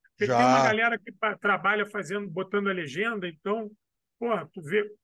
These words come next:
Speaker 1: cada filmaço ali, e muitos até baseado em fatos reais, entendeu?
Speaker 2: Sim.
Speaker 1: O T trinta e quatro, Tigre Branco,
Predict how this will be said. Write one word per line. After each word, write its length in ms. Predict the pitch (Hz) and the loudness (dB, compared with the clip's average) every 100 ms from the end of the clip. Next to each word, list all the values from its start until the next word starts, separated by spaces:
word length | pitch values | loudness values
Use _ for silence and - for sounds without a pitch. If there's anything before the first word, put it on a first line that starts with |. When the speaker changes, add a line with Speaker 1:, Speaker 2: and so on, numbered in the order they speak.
| - | -8
Speaker 1:
cada 240 | 196 214 | -6 -4
filmaço 640 | 208 202 180 190 196 - 165 | -2 -4 0 0 0 -4 -8
ali, 260 | 180 214 220 _ _ - | -4 -6 -8 _ _ -6
e 80 | 202 | -2
muitos 340 | 226 311 - | 0 0 0
até 220 | 247 262 | -2 0
baseado 500 | 262 262 254 240 240 | 0 0 0 0 0
em 100 | 240 | -2
fatos 280 | - 240 233 - | -2 -4 -4 -6
reais, 400 | 196 165 160 143 | -4 -2 -4 -10
entendeu? 440 | 143 165 151 185 _ - | -16 -16 -16 -16 _ -12
Speaker 2:
Sim. 400 | - 135 131 233 | -4 0 0 2
Speaker 1:
O 320 | 220 202 185 | 2 2 0
T 220 | 208 254 | -6 -6
trinta 320 | 233 233 214 | -4 -2 -2
e 100 | 202 | -4
quatro, 580 | - 208 233 202 202 175 160 143 - | 0 2 4 2 -2 -10 -10 -12 -10
Tigre 340 | - 240 208 | -8 -6 -4
Branco, 1000 | 160 180 226 240 214 175 - - 165 139 | -4 -2 0 0 0 -2 -8 -12 -8 -8